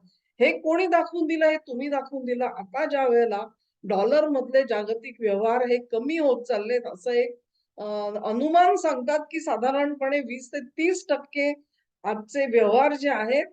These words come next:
ते डॉलर खेरीज अन्य करन्सी मध्ये व्हायला लागलेले आहेत आणि ही चिंतेची बाब आहे अमेरिकेसाठी. तेव्हा आता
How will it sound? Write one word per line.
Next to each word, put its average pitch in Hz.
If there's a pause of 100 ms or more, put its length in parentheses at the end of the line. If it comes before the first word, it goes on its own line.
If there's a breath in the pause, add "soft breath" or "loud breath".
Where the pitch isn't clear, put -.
(400)
ते 311
डॉलर 226
खेरीज 285
अन्य 254
करन्सी 254
मध्ये 240
व्हायला 214
लागलेले 190
आहेत 165
आणि 202
ही 254 (300)
चिंतेची 294
बाब 254
आहे 247
अमेरिकेसाठी. 226
तेव्हा 226
आता 196